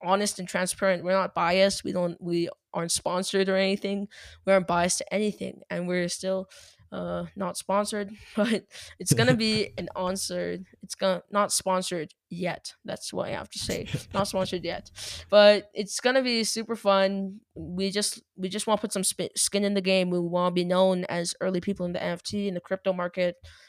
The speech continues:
Speaker 1: I already got some credibility. Ben already has credibility 'cause he's, like, a young entrepreneur. He started, like, six years ago. And we are just, we wanna welcome all you. Welcome to this crazy journey with us. And it's gonna be a long ride, but it's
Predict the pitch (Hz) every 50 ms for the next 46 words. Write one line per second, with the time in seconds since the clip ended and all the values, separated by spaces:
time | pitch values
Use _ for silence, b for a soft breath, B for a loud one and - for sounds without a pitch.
0 | B B - 180 190 196 202 202 202 202 196 180 175 175 175 175 - - 175 175
1 | 175 165 - - 190 180 175 175 196 208 214 214 208 214 220 214 196 180 190 196
2 | 202 202 190 185 185 185 185 175 180 180 - - - - 185 185 185 180 180 185
3 | 190 190 196 180 180 190 185 - 190 180 170 - 214 202 196 196 185 - - -
4 | 175 175 175 175 175 175 175 175 175 175 185 180 - 170 170 175 190 180 214 226
5 | - - 185 175 175 175 175 - - - _ _ _ - - - 190 185 - -
6 | 170 165 170 - - - - - _ _ B B B B B B B B B B
7 | B B B B B _ _ _ _ 190 190 190 190 196 190 185 196 208 214 226
8 | 233 226 214 202 185 208 208 - - - - - - - - 180 180 180 190 196
9 | 190 180 190 214 214 220 196 196 190 185 185 185 180 185 196 214 220 220 - -
10 | _ _ _ _ _ _ - 175 175 175 190 196 220 214 220 220 214 214 - _
11 | _ _ _ _ _ _ - - 202 196 202 - - - 185 196 208 202 180 190
12 | 196 208 214 208 196 190 180 170 180 175 - - 175 175 175 180 - - 180 -
13 | - 185 180 185 185 185 175 170 165 175 175 180 185 180 190 190 202 214 220 196
14 | - 170 170 175 - - -